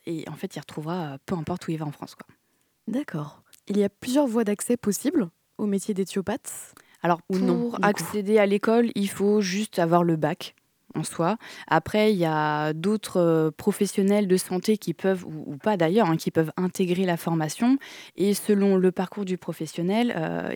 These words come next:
Speaker 1: il pourra passer directement en deuxième année, par exemple. Comme moi, dans ma promo, j'ai, euh, donc une collègue maintenant qui était manip radio, donc elle est passée directement en deuxième année.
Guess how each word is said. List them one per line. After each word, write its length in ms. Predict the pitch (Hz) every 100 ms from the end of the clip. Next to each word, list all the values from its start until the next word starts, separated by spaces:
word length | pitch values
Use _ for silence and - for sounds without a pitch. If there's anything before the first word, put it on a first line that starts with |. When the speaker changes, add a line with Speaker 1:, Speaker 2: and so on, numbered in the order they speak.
| -
Speaker 1:
il 200 | 175 165
pourra 320 | - 190 185
passer 260 | 175 - 190
directement 380 | 170 170 190
en 40 | 165
deuxième 260 | 165 170 180
année, 160 | 196
par 140 | 180 151
exemple. 320 | 147 151 - - - - - -
Comme 160 | 170
moi, 100 | 175
dans 120 | 180 170
ma 140 | 160
promo, 520 | - 165 196 226 233
j'ai, 280 | 208 165 165
euh, 400 | 165 165 160 160 156 - - -
donc 180 | 156 165
une 100 | 160
collègue 260 | 175 175
maintenant 480 | 170 151 - 202 226
qui 120 | 208
était 180 | 170 170
manip 300 | 165 180 185
radio, 400 | - 160 165 240
donc 160 | 226 165
elle 80 | 156
est 40 |
passée 240 | 156 147 185
directement 380 | 165 160 170 165
en 40 |
deuxième 280 | 151 151 147
année. 200 | 156